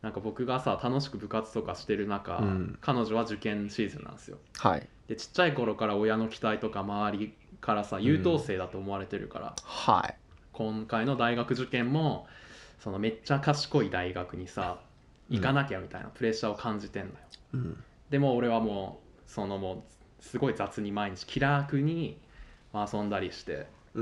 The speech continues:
Speaker 1: いるから、
Speaker 2: うん。
Speaker 1: こう、
Speaker 2: うん。
Speaker 1: エマ姉的にはすごいね、ムカつくわけ。
Speaker 2: うん。うん。
Speaker 1: で、俺もなんか、その態度、な、め-、「また勉強してんの？大変だね」みたいな。
Speaker 2: うん。
Speaker 1: で、で、ある時、それがきっ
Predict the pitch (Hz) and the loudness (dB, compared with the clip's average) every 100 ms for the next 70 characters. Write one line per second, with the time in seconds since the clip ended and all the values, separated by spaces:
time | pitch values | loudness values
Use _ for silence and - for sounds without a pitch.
0 | 110 98 107 104 98 110 98 - - - | 0 0 -2 -2 0 0 0 -4 -14 -4
1 | 113 123 151 170 180 175 160 165 127 95 | 0 2 4 4 2 2 2 2 2 0
2 | 117 104 92 101 110 101 90 117 101 - | -4 -4 -4 -4 0 0 0 -2 -2 -6
3 | - - - - 101 92 - - - 120 | -18 -20 -14 -6 -6 -4 -6 -8 0 4
4 | 123 151 151 147 143 120 - 80 - - | 6 6 6 6 4 2 -2 -8 -10 -2
5 | 165 170 170 185 143 101 82 - 101 98 | 2 2 4 4 4 2 -4 -8 -8 -6
6 | 95 92 107 - 117 113 - - 117 151 | -6 -8 -10 -6 -2 -2 -4 -4 0 0
7 | - 147 113 113 110 110 85 - 98 92 | 2 0 2 0 -2 -4 -6 0 0 0
8 | 101 120 165 185 202 - - - - - | 0 0 0 2 -2 -4 -10 -16 -18 -20
9 | - 113 90 - - 98 - - - - | -4 -2 -2 -4 -4 -4 -6 -14 -20 -8
10 | - 156 143 101 - 90 87 - 139 135 | 0 4 4 0 -4 -6 -6 0 2 4
11 | 131 127 | 2 0